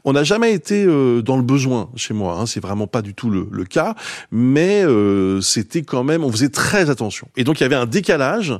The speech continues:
entre ce qu'on pouvait voir à la télévision, euh, la pub, en effet, euh, l'avalanche de produits de consommation, et puis nous, ce qu'on pouvait acheter.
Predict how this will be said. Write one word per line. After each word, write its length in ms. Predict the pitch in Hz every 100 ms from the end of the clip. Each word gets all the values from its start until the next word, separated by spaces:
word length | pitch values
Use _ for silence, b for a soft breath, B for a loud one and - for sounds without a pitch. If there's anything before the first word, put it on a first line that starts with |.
| -
entre 640 | 131 135 - 143 131 113 98 B B -
ce 140 | -
qu'on 180 | 123 120
pouvait 300 | - 120 131
voir 260 | 117 160 139
à 60 |
la 100 | 117
télévision, 1040 | 110 117 110 120 113 139 143 143 139 139 104
euh, 140 | 92
la 140 | 95 -
pub, 380 | - 165 165 113
en 100 | 110
effet, 580 | 104 - 139 139 135
euh, 100 | 131 104
l'avalanche 680 | 117 120 123 151 151 139 110
de 100 | 104
produits 380 | - 123 117 131
de 40 |
consommation, 760 | - 113 120 110 104 - 202 226
et 80 |
puis 180 | - 113
nous, 120 | 156
ce 80 | 175
qu'on 140 | - 120
pouvait 360 | - 165 196
acheter. 440 | 202 202 - 135